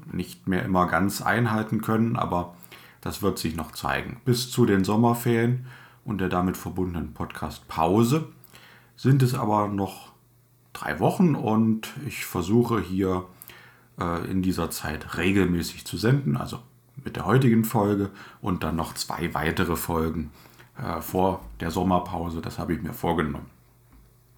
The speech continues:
Äh, wie immer können meine ZuhörerInnen gerne Vorschläge für Texte an mich schreiben,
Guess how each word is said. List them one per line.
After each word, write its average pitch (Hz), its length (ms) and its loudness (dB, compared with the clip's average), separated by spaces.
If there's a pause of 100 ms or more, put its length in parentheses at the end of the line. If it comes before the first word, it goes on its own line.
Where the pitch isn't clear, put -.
(1000)
Äh, 90 260 2
wie 98 240 0
immer 196 460 4 (300)
können 135 580 4 (720)
meine 87 400 -2 (100)
ZuhörerInnen 135 1120 2 (160)
gerne 92 420 2
Vorschläge 143 1000 2 (500)
für 113 540 4
Texte 175 560 -2
an 143 160 0
mich 143 180 -2
schreiben, 160 640 0